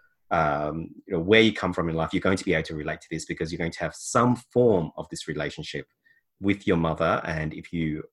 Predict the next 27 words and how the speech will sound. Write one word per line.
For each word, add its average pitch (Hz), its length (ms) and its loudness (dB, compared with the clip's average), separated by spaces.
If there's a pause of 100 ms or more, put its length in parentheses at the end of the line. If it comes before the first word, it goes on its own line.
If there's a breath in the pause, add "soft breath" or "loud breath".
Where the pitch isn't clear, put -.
(240)
are 82 80 2
also 85 240 0
a - 20 -2
mother 80 240 -4
yourself, 78 320 -4
then 76 240 -6 (120)
you 82 120 -4
might 82 200 -2
have 87 100 -6
some 87 220 -2
form 92 340 0
of 82 60 -6
this - 220 -14
relationship - 480 -10 (460 soft breath)
with 90 200 -4
your 80 80 -2
daughter 76 520 -6 (120)
as 76 160 -10
well. 92 240 2
So 82 300 0 (380 loud breath)
I 110 60 2
thought, 127 300 6 (100)
uh, 90 240 2
in 98 140 -2
terms 98 320 0
of, 80 260 -4 (480)
um, 76 580 -6